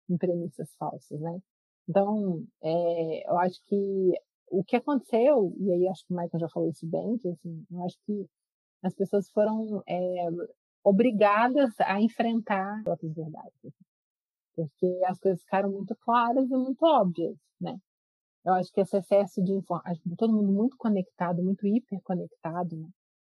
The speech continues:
Porque, é, todo mundo dentro de casa, é, eu tava falando num dos, duas conversas que eu tive que, nos, nas primeiras semanas, meu uso de celular aumentou quarenta por cento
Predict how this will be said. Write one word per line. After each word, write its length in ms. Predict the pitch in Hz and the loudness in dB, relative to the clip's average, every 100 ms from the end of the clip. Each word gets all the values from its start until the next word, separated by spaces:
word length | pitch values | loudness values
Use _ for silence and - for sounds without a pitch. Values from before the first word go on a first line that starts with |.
| _ _ 170 | _ _ -8
Porque, 720 | - 180 175 170 170 165 - _ - | -2 -2 0 -2 -2 -4 -6 _ -8
é, 300 | 156 156 - | -6 -6 -4
todo 180 | 190 202 | 0 0
mundo 140 | 202 | 0
dentro 160 | 190 190 | 0 -2
de 100 | 175 | -4
casa, 720 | - 190 190 190 170 180 175 - _ - | -6 -6 -4 -6 -4 -4 -4 -10 _ -12
é, 200 | 151 156 - | -10 -10 -12
eu 160 | - 160 | -8 -4
tava 200 | 185 180 | 0 0
falando 580 | - 190 185 175 170 185 _ - | 0 0 0 -2 -4 -8 _ -8
num 320 | 180 185 190 | -4 -2 -4
dos, 180 | 170 - 165 | -6 -12 -14
duas 360 | 170 175 185 | -8 -6 -6
conversas 420 | - 170 170 - _ | -6 -4 -4 -8 _
que 80 | 160 | -8
eu 60 | 151 | -6
tive 240 | - 165 _ | -8 -10 _
que, 140 | - - _ _ _ _ _ - | -18 -18 _ _ _ _ _ -8
nos, 120 | 180 - | -6 -4
nas 200 | 180 185 | -4 -2
primeiras 280 | 196 190 - | 0 0 0
semanas, 380 | 202 190 202 | -2 -2 -2
meu 240 | 190 208 214 | 0 0 0
uso 400 | 202 226 196 185 | 0 -2 0 -2
de 160 | 180 180 | -2 -2
celular 460 | 190 180 170 170 | -2 -2 -4 -6
aumentou 440 | 185 185 180 185 175 | -8 -8 -8 -8 -8
quarenta 400 | - 175 190 202 | -4 -4 -4 -6
por 160 | 233 214 | -6 -8
cento 420 | 170 165 156 | -10 -14 -16